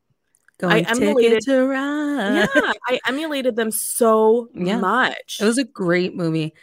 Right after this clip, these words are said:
Speaker 2: That movie fucking slaps.
Speaker 1: Mm-hmm.
Speaker 2: I love, also, the reason I picked the picture that I did for the socials is because I love when you have kids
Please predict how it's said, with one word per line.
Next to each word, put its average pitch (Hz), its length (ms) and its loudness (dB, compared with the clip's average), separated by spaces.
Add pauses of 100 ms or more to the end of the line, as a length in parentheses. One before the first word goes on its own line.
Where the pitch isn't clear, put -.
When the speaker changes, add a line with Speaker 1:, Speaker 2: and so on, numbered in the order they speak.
(200)
Speaker 2:
That 214 160 0
movie 262 240 0
fucking 170 360 -6
slaps. 143 600 -8
Speaker 1:
Mm-hmm. 190 640 -8
Speaker 2:
I 226 140 4
love, 208 320 0 (180)
also, 220 540 0
the 196 120 -4
reason 226 240 -2
I 226 120 -4
picked 214 240 -10
the 202 80 -10
picture 202 400 -8
that 175 160 -2
I 170 100 0
did 165 380 -4 (160)
for 165 600 -4
the 180 420 -4
socials 175 640 -6 (380)
is 190 140 -4
because 185 420 -6
I 190 140 -4
love 180 500 -2 (140)
when 170 400 -4
you 165 120 -2
have 160 220 -6
kids 160 480 -6